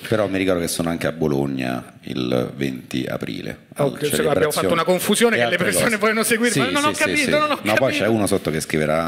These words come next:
Speaker 1: hanno detto queste date qua, con link ai biglietti, i nostri fan
Speaker 2: I nostri fan,
Speaker 1: solerti.
Speaker 2: quelli veri.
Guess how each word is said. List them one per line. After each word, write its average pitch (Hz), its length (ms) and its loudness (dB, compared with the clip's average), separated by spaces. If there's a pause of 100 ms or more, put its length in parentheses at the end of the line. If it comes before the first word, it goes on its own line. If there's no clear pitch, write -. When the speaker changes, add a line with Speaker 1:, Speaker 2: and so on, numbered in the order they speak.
(140)
Speaker 1:
hanno 80 160 -2
detto 101 220 0
queste 92 260 0
date 82 240 -2
qua, 78 240 0
con 78 180 -2
link 71 280 -4
ai 71 80 0
biglietti, 71 520 -2
i 69 40 -6
nostri 71 360 -4
fan 65 580 -4 (120)
Speaker 2:
I 143 80 -8
nostri 139 280 -6
fan, 151 120 0
Speaker 1:
solerti. 127 240 -2
Speaker 2:
quelli 151 220 -4
veri. 131 360 -2